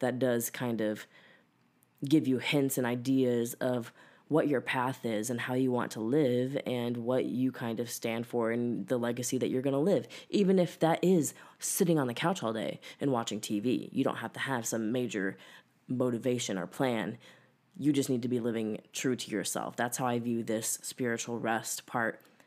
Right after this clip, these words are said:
is just kind of evaluating your life and making sure that you are living life how you want to, because that's all that matters. This next rest that he mentions is what I feel the most important.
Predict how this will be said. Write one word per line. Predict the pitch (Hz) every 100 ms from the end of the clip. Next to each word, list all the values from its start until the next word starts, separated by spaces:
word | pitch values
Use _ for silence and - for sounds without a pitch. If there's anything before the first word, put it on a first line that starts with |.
| _ -
is | 120
just | 117
kind | - 120
of | 110
evaluating | 95 117 117 120 127 127
your | 117 117
life | 117 131 143
and | 107
making | 117 117 123
sure | 117 123
that | 120 113
you | 117 131 123
are | 113
living | 120 120 120 120
life | 117 117
how | 120
you | 123 123 147
want | 131 139 -
to, | - 113 -
because | - 135
that's | 127 120
all | 120
that | 117 -
matters. | 117 - 58 - - _ _ _ - - -
This | 151 165 170
next | 139 131 139 - -
rest | 175 180 -
that | 175
he | 175
mentions | 170 175 180 170 165 160
is | - 139 123 - - -
what | 139 135
I | 143
feel | 139 139 131
the | 123
most | 127 123 110
important. | - 139 135 139